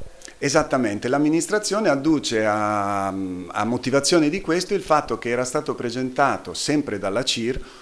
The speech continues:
un project financing per la realizzazione di un centro pasti a Ferrara, all'ex macello.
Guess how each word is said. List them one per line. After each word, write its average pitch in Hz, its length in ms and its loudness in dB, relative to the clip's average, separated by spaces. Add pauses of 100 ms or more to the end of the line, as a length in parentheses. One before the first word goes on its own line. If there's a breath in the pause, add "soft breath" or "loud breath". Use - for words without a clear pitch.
(180 loud breath)
un 147 320 4
project 147 460 2
financing 123 840 0
per 151 200 2
la 120 120 4
realizzazione 131 600 0
di 113 80 -2
un 113 60 -4
centro 156 340 -4
pasti 117 680 -2 (100)
a 107 600 -2
Ferrara, 110 460 0
all'ex 107 300 -2
macello. 87 600 -6